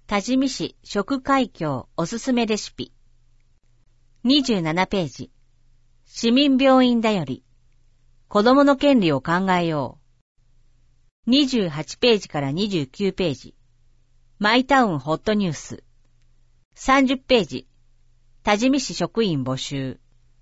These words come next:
内容紹介、終わり。なお、ページ付けは、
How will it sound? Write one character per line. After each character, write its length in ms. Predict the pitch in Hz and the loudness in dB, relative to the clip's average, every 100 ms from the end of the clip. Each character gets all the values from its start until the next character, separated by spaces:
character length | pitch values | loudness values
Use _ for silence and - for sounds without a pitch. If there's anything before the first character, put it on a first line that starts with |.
| _ _ _ _ _ _ _ _ _ | _ _ _ _ _ _ _ _ _
内 300 | 208 226 262 | -4 0 2
容 100 | 269 | 0
紹 300 | 254 - 233 | -2 -2 -4
介、 320 | - 139 131 - _ _ | -2 -4 -6 -10 _ _
終 180 | - 175 | 0 2
わ 60 | 160 | 2
り。 180 | 151 - _ _ _ _ _ _ _ _ _ _ _ _ | -2 -12 _ _ _ _ _ _ _ _ _ _ _ _
な 220 | 233 233 190 | -2 2 2
お、 120 | 196 _ _ | -2 _ _
ペ 160 | - 262 | 2 2
ー 40 | |
ジ 120 | 277 262 | 4 0
付 220 | 247 233 | -2 0
け 40 | |
は、 240 | 214 214 | 2 0